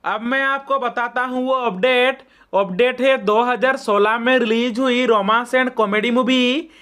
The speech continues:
एक्सप्रेस राजा मूवी से। आईएमडीबी पर इस मूवी को सेवन पॉइंट वन की रेटिंग मिली है। इस मूवी के लीड रोल में आपको दिखेंगे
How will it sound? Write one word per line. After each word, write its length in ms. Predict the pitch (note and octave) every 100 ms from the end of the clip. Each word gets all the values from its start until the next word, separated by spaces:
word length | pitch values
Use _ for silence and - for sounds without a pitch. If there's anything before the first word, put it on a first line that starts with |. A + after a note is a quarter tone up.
| -
एक्सप्रेस 540 | F3+ F#3+ - A#3 C4 C4
राजा 320 | A#3+ A3 B3+
मूवी 240 | B3 G3+
से। 460 | G#3 A3+ F#3 A2 F2+ _ _ _ -
आईएमडीबी 580 | F#3 G#3 A#3+ A3+ A#3+ B3
पर 200 | B3+ C4
इस 120 | B3
मूवी 260 | B3 A3+ B3+
को 240 | B3 B3+
सेवन 360 | B3+ A3 A3 A3+
पॉइंट 320 | A3+ B3+ A3+
वन 280 | G#3 G#3 A3+
की 60 | B3
रेटिंग 320 | B3 B3+ A#3+
मिली 200 | B3 B3+
है। 420 | B3 B3 B3+ E4+ - _ _
इस 180 | A3 A#3
मूवी 280 | B3+ A3+ B3+
के 180 | G3 B3+
लीड 440 | B3 G#3 G#3 A#3
रोल 200 | A#3+ B3
में 120 | A#3 B3
आपको 260 | B3 B3+
दिखेंगे 680 | - A#3 A#3+ A#3+ B3 B3